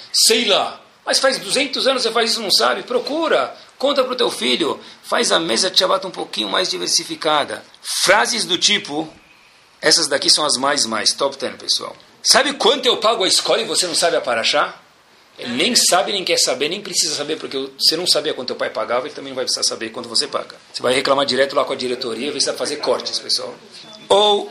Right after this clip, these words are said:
outro tipo de frase, pessoal, que é super prejudicial. Olha, você já quer parar de estudar comigo? Você já quer parar de revisar a Mishnah, a Gemara? A gente só estuda dez minutos. Mas peraí, se o filho tá falando que ele quer parar, é porque tem alguma coisa errada, não tá gostoso.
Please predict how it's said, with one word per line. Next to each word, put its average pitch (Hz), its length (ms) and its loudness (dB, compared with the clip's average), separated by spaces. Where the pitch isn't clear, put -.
outro 294 260 4
tipo 226 240 2
de 208 140 2
frase, 175 320 4
pessoal, 170 240 2
que 180 80 -2
é - 20 0
super 226 300 2
prejudicial. 151 760 2
Olha, 120 320 2
você - 160 2
já 196 140 2
quer 262 180 2
parar 208 240 2
de 208 80 -6
estudar 175 260 0
comigo? 147 460 -4
Você - 140 0
já 151 60 6
quer 226 180 0
parar 180 200 2
de 175 100 -4
revisar 135 440 0
a - 20 4
Mishnah, 135 500 2
a 117 60 -2
Gemara? 117 460 -4
A - 60 0
gente 175 120 2
só 220 60 4
estuda 202 300 0
dez 185 300 2
minutos. 220 720 -6
Mas - 120 -12
peraí, - 200 -6
se 120 80 -2
o 113 40 -10
filho - 240 -8
tá - 200 -6
falando 147 200 -6
que 131 60 -6
ele 123 60 -8
quer 156 160 -2
parar, 131 260 0
é - 40 2
porque - 140 -16
tem 139 80 -4
alguma 135 260 -4
coisa 127 260 -4
errada, 110 260 0
não 110 100 -8
tá 113 140 -2
gostoso. 156 480 -2